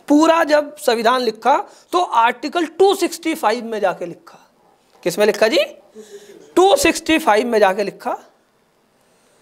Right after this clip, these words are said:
ठीक है, कि "No tax, no tax shall be levied or collected", कि कोई भी tax नहीं लगाओगे आप हिंदुस्तानियों पे,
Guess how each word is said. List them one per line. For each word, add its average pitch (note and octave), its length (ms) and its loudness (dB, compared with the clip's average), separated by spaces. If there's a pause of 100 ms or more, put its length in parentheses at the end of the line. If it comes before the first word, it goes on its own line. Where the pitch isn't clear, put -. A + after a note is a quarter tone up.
(240)
ठीक D#4 100 0
है, G#4+ 80 0 (680)
कि F4+ 120 4
"No C4+ 340 2 (120)
tax, D4 400 -4 (880)
no A#3+ 280 2 (160)
tax D#4+ 320 -2
shall C4 320 0
be C#4+ 200 -4
levied A3 460 2 (1300)
or A3+ 240 4
collected", G3+ 520 -6 (480)
कि F4+ 120 2
कोई E4+ 300 0
भी F4+ 120 2
tax F4 240 0
नहीं E4+ 180 0
लगाओगे E4 400 0
आप E4 140 -2
हिंदुस्तानियों C4+ 680 -2
पे, A3+ 300 -6